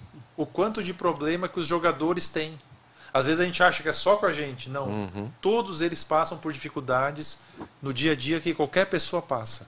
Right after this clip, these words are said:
Speaker 2: Total.
Speaker 1: Ou de repente até mais pela circunstância, por aquilo que eles vivem.
Speaker 2: Cobrança, né?
Speaker 1: Exato, tipo assim,
Speaker 2: Pressão.
Speaker 1: exato. Então é, é, é um ser humano que precisa de cuidado. Antes do jogador existe um ser humano.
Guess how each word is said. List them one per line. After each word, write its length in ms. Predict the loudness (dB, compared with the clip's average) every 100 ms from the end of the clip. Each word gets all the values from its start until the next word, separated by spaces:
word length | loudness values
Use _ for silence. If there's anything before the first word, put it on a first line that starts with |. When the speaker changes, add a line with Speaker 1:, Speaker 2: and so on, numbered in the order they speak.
| -14
Speaker 2:
Total. 140 | -14 -2
Speaker 1:
Ou 60 | 0
de 40 |
repente 300 | 2 0 -2
até 300 | 0 -2 -2 -8 -12
mais 380 | 2 6 6 4
pela 220 | 4 4
circunstância, 680 | 4 0 -4 0 2 0 2
por 100 | 0
aquilo 240 | 0 -2
que 80 | 0
eles 200 | -2 -2
vivem. 360 | -4 -4 -6 -10 0
Speaker 2:
Cobrança, 640 | 2 4 2 2 2 0 0
né? 60 |
Speaker 1:
Exato, 420 | 4 8 8 6 4
tipo 100 | 6
assim, 280 | 6 6
Speaker 2:
Pressão. 140 | 4 4
Speaker 1:
exato. 500 | 6 8 6 2 -6 -14 -16 -12
Então 340 | -4 2 4 4
é, 80 | 4 4
é, 480 | 6 6 6 4 2
é 100 | 2
um 100 | 4
ser 240 | 2 2
humano 400 | 2 0 0 0
que 160 | -2 -2
precisa 440 | 0 2 2 2
de 140 | 0 0
cuidado. 540 | 0 4 6 6 6
Antes 180 | 6 6
do 80 | 0
jogador 440 | 2 2 2 0
existe 260 | 0 0 -2
um 60 | 0
ser 180 | 2
humano. 300 | 2 -2 -4